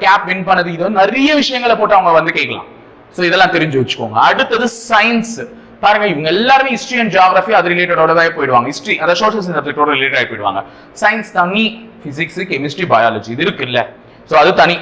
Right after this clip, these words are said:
இதெல்லாம் கிளாஸ் நடத்தினா கவனிச்சுக்கோ. பிசிக்ஸ், கெமிஸ்ட்ரி, பயாலஜி கிளாஸ் நடத்தினா அதை கவனி, அது போதும். ஓகேவா? ரொம்பலாம் எஃபர்ட் போட்டுக்காது. அடுத்தது மேத்ஸ். மேத்ஸை பொறுத்தவரையும் இவங்க,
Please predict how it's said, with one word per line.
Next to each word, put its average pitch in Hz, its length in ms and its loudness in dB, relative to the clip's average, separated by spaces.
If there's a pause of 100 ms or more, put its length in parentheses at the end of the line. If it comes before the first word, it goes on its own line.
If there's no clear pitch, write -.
இதெல்லாம் 208 280 0
கிளாஸ் 208 300 4
நடத்தினா 190 360 2
கவனிச்சுக்கோ. 139 460 -2
பிசிக்ஸ், 147 400 -4 (480)
கெமிஸ்ட்ரி, 160 500 -2 (380)
பயாலஜி 113 440 0 (180)
கிளாஸ் 233 320 2
நடத்தினா 208 300 4
அதை 185 140 2
கவனி, 185 220 2
அது 156 160 -2
போதும். 190 220 4 (540)
ஓகேவா? 185 260 0
ரொம்பலாம் 208 320 2
எஃபர்ட் 170 240 -6
போட்டுக்காது. 101 420 -2 (640)
அடுத்தது 233 300 2 (140)
மேத்ஸ். 185 360 0 (1200)
மேத்ஸை 220 400 4
பொறுத்தவரையும் 185 560 4 (380)
இவங்க, 214 240 4